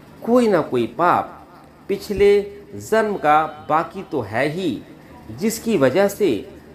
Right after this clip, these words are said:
प्रभु उन्हें फंसाकर पिटवा रहे हैं। राजा इस भाव को समझ नहीं पाए तो उन्होंने सजा दे दी, दोनों हाथ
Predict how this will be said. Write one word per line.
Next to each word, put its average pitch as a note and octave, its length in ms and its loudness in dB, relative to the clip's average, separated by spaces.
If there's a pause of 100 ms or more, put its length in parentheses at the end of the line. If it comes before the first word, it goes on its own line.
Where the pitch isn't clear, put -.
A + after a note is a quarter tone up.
(100)
प्रभु F3+ 280 -2
उन्हें F#3 600 2 (280)
फंसाकर D3+ 680 0 (420)
पिटवा F3 380 -2
रहे G2+ 260 -2
हैं। B2 300 -6 (840)
राजा G#3+ 400 2
इस E3+ 260 -4 (100)
भाव F#3 280 2
को G3+ 500 2 (280)
समझ G#3 280 0
नहीं A2 240 -4
पाए B2+ 360 0 (540)
तो G#3+ 380 4 (300)
उन्होंने G#3+ 600 0 (540)
सजा F#3 300 2
दे D3 220 -2
दी, B2 140 -6 (1040)
दोनों G#3+ 340 4
हाथ F3+ 300 2